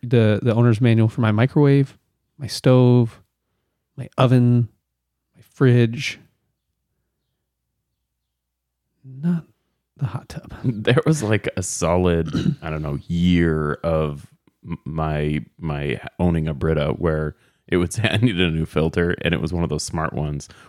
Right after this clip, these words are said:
Speaker 2: where if you didn't, you couldn't just reset it. You had to pull the thing out.
Speaker 1: Oh, yeah.
Speaker 2: So I would just open it up, pull the <laughs> filter out, and stick the filter back in.
Speaker 1: We had a, when we were living in Texas, we had one of those countertop Brita water filters,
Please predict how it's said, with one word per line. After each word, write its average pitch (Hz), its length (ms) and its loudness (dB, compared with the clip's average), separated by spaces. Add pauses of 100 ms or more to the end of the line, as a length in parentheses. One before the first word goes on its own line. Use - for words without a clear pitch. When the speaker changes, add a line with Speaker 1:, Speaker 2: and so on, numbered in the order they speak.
Speaker 2:
where 80 160 0
if 76 140 -6
you 87 60 0
didn't, 82 240 -2
you 80 80 -4
couldn't 76 220 -4
just 80 180 -8
reset 80 320 -2
it. 98 180 -2
You 80 80 -4
had 73 100 -2
to 76 60 -8
pull 78 220 -4
the 71 120 -18
thing 76 220 -6
out. 76 300 -8 (120)
Speaker 1:
Oh, 330 160 4
yeah. 320 200 4 (100)
Speaker 2:
So 95 120 -2
I 82 60 2
would 87 140 0
just 80 180 -6
open 76 220 -2
it 73 100 0
up, 76 240 -4
pull 82 140 -4
the - 60 -10
<laughs> - 100 -6
filter - 300 -6
out, - 200 -4
and - 80 0
stick - 280 -12
the - 80 -8
filter - 380 -6
back - 280 -2
in. 90 80 -12
Speaker 1:
We 151 180 6
had 214 160 4
a, 135 220 4 (140)
when 131 220 4
we 131 80 4
were 135 80 4
living 117 220 2
in 110 100 2
Texas, 117 380 0
we 113 100 -2
had 120 140 -4
one 123 120 -2
of 107 60 2
those 104 140 -2
countertop 107 640 -2
Brita 107 260 2
water 117 300 0
filters, 131 540 -4